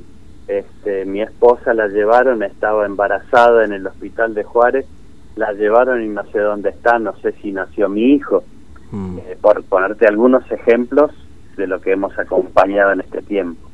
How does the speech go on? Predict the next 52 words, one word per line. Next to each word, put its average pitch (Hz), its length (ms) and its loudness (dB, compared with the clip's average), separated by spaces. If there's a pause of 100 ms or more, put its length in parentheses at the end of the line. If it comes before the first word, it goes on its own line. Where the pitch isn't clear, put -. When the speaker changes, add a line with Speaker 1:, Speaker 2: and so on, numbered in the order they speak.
Speaker 2:
Sí, 110 360 0 (300)
sí, 180 180 4
de 151 120 8
Speaker 1:
Esos 160 140 6
Speaker 2:
hecho, 120 180 8
Speaker 1:
dolores. 117 460 6
Speaker 2:
sí, 123 280 4
de 117 160 2
hecho, 143 220 0
perdón, 123 280 2
pa-, 117 200 -2
eh, 107 220 0
padre 104 340 -2
Juan, 107 300 -2 (340)
ahí 120 360 4
en, 120 100 2
en 113 180 0
Ingeniero 110 300 2
Speaker 1:
Sí. 113 60 0
Speaker 2:
Juárez, 127 200 2
bueno, 113 200 2
se 120 160 -4
da 117 40 2
el 113 80 -2
caso 117 240 -4
justamente 110 540 -2
de 113 100 0
una 107 160 -2
pareja 104 320 -4
originaria 104 680 0
que, 92 400 -4 (540)
que, 107 300 0
que 101 220 0 (120)
la 95 200 -2
mujer 101 340 -2
tuvo 110 320 0
su, 101 300 -4
su 104 180 -4
bebé 110 300 0
y 123 260 2
se 101 160 -6
la 98 80 -4
trajeron 107 360 -4
para 98 200 -4
Formosa 113 420 -4
y 113 40 0
no 101 120 0
sabían 101 400 -4
qué 95 100 -8
pasó, 117 380 -2
digamos, 85 440 -8
¿no? 110 220 -10